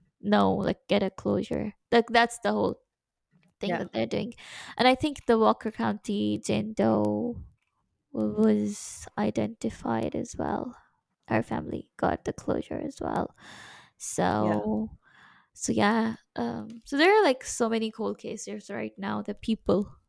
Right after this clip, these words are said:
Speaker 1: like you and me are trying to solve as well. Like, there is a whole community.
Speaker 2: Yeah, for some people, it's, like, their whole life they
Speaker 1: Yeah,
Speaker 2: dedicate.
Speaker 1: yeah.
Speaker 2: You know, they're not qualified or anything, they're not being paid, but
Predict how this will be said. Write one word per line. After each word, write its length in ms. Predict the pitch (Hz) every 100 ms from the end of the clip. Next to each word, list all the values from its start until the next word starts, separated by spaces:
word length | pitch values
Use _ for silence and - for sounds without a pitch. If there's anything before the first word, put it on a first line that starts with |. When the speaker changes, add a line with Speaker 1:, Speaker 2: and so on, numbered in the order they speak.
| -
Speaker 1:
like 280 | 214 - -
you 140 | 208
and 120 | 208
me 140 | 202 196
are 80 | -
trying 220 | 202 208
to 120 | 214
solve 280 | - - -
as 180 | 214 -
well. 320 | - - 269 - -
Like, 140 | 208 _ _
there 140 | 202 214
is 160 | 214
a 80 | 220
whole 180 | 208 196
community. 640 | 196 202 190 214 - - _ _
Speaker 2:
Yeah, 360 | 247 262 247 185
for 120 | -
some 220 | 214 247 285
people, 280 | 311 247
it's, 180 | 202 -
like, 320 | 196 - - - -
their 120 | 180
whole 480 | 175 180 185 180 170 _ -
life 340 | 180 196 - - _
they 120 | 165 160
Speaker 1:
Yeah, 360 | 247 233 220 208
Speaker 2:
dedicate. 140 | 208 214 - _ -
Speaker 1:
yeah. 140 | 233
Speaker 2:
You 120 | 220
know, 260 | 214 214 - 214
they're 100 | 180
not 160 | 175 _ _ _ _
qualified 640 | - 175 208 165 156 156
or 120 | 160
anything, 400 | 156 82 - 85
they're 80 | -
not 140 | 82 -
being 180 | 165 160
paid, 320 | 160 160 165
but 180 | - 147